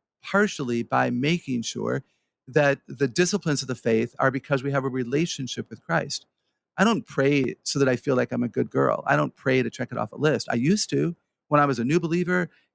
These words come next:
Gary, I was a religious rule follower.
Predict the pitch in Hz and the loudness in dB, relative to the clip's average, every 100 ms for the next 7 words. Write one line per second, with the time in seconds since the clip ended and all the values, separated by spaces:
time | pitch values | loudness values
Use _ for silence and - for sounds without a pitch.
0 | _ - 165 160 139 156 151 135 - 123 | _ 2 4 4 2 2 2 0 -2 -2
1 | 123 123 147 165 156 - 139 139 - 135 | -2 0 -2 0 -2 0 0 0 2 2
2 | 143 151 165 | 2 0 -2